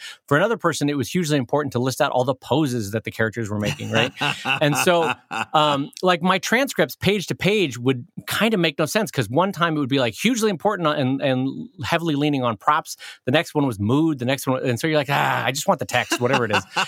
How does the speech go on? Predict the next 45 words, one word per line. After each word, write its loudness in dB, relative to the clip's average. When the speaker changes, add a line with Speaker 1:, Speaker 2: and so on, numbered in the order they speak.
Speaker 1:
And 4
even 4
Speaker 2:
Exactly. 2
Speaker 1:
then, -14
with 4
the 2
text, -2
your 0
transcripts -2
would 2
be -2
riddled 0
with 0
typos, 0
because 2
this 0
is 0
all 4
Speaker 2:
Yes. 2
Speaker 1:
an 4
all 2
volunteer 0
basis. -4
And 0
so, 0
um, 0
they'd 0
be -2
riddled 0
with -4
typos. -2
And 2
anyway, 2
so 2
when 0
Philip's 0
server 2
eventually 0
crashed 0
and 2
I 4
lost 2
all 2
those 0
transcripts, -2